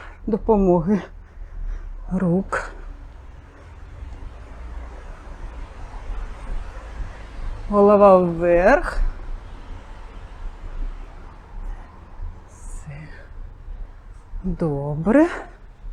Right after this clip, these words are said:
Молодці. І відпочиваємо. Взяли руки, е, в локтьовий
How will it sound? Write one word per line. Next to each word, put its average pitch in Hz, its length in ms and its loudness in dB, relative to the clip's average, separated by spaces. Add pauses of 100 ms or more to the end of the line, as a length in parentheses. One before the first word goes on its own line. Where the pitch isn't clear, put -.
(580)
Молодці. 262 560 4 (1900)
І 320 160 12
відпочиваємо. 269 1000 12 (1400)
Взяли 226 280 12
руки, 208 400 8 (640)
е, 180 120 6
в 185 120 4
локтьовий 208 640 8